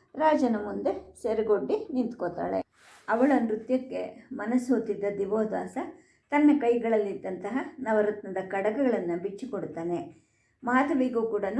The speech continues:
ಇವಳು ಎಷ್ಟು ಅಪೂರ್ವವಾದ ಕಲಾವಿದೆ ಅನ್ಸುತ್ತೆ. ಅವಳ ಜೊತೆ ಮಾತಾಡಬೇಕು ಅನ್ನೋ ಆಸೆ ಕೂಡ ಆಗುತ್ತೆ. ಆದ್ರೆ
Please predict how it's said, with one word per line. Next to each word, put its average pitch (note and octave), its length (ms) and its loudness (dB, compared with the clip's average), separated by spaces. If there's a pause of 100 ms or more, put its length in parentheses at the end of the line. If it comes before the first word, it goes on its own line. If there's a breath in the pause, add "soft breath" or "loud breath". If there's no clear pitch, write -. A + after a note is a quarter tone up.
(240)
ಇವಳು G3+ 220 -6
ಎಷ್ಟು G3 260 -4
ಅಪೂರ್ವವಾದ G#3+ 760 2 (120)
ಕಲಾವಿದೆ F#3 600 -2
ಅನ್ಸುತ್ತೆ. F#3 680 -6 (520 loud breath)
ಅವಳ A3+ 140 4
ಜೊತೆ A3 540 -2
ಮಾತಾಡಬೇಕು G#3 720 -2
ಅನ್ನೋ G3+ 220 -4
ಆಸೆ F#3+ 320 -4
ಕೂಡ G3 180 -6
ಆಗುತ್ತೆ. F3+ 500 -6
ಆದ್ರೆ F#3+ 520 -2